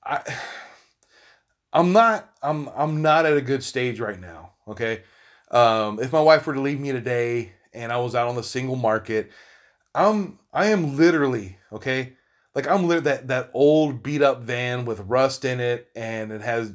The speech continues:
you know, it's, it's all fucked up, like, like somebody shit in the front seat, and, you know, <laughs> fucking the gas tank's all busted open and shit. Like, it's not, I'm not in a good position right now to be out there looking for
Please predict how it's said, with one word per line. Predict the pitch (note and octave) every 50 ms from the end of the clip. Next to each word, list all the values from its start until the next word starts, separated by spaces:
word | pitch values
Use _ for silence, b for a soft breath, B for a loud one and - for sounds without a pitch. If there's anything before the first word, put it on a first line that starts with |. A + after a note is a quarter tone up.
| G2 -
you | B2+ A#2
know, | G2 D#2
it's, | D#2 - -
it's | C3 B2+ -
all | A#2+ A#2+ C3 C3 B2
fucked | B2 - B2 A#2 A2 - -
up, | A#2+ A#2+ A2+ A#2
like, | A2+ G#2+ G2+ F#2+ B B B B B B B
like | G#2+ A#2+ -
somebody | - D#3 D3 D3+ C#3+ C#3 C#3
shit | B2+ - - - - C#3+ C3+ C3
in | C#3+
the | C3+ B2
front | B2+ - C3 C3+ B2+ A#2
seat, | - - - A#2 A#2 A#2 A#2 A#2 - b b b b b b b b b b
and, | - C3 C3 C3 B2+ A#2+ A#2 A#2 A#2 A2+ G2+
you | G#2+ C3 C3
know, | B2+ B2 A2+
<laughs> |
fucking | - - - - D#3 C#3 - - - F#3 D3+ - D3+ C3 A#2+ B B B B B B B
the | B D3
gas | C3+ A2 G#2 C3+ C3 C3 C3+ C3+
tank's | - - C#3+ C#3 C3 C3
all | C3 B2+ B2+
busted | A2+ G2 - B2+ B2 B2 - - B2+ A#2
open | A#2+ A#2+ A#2+ B2+ B2
and | B2 A#2+ A2
shit. | - - C3 A#2 -
Like, | D#3 D#3+ D3+
it's | F3 E3 D#3+ -
not, | E3 E3 F3 E3 D#3 - B B B B B B
I'm | C#3 D#3 D#3+ D3+ D3
not | D3 C#3+ D#3 D#3+
in | D#3 D3
a | C#3+ B2+
good | A2+ G#2+ A#2+ B2+ B2+ B2+ B2 -
position | - C3 B2 G2+ G#2 A2 A2 G#2+ - - G#2 G2+ G2 G2+ G2+
right | G2+ G#2 G#2 F#2+ G2
now | G#2 G#2 G#2 G2+
to | G2+ G2+ -
be | G#2+ G#2+ G#2+ G#2+ G#2
out | A2+ A2+ G#2+ -
there | - A2 G#2 G#2+
looking | G#2 G#2 A2 A2 G#2+ - G#2+ G#2 G#2 G2
for | - - A#2 A2 G#2 G2+ G2 G2 G2 b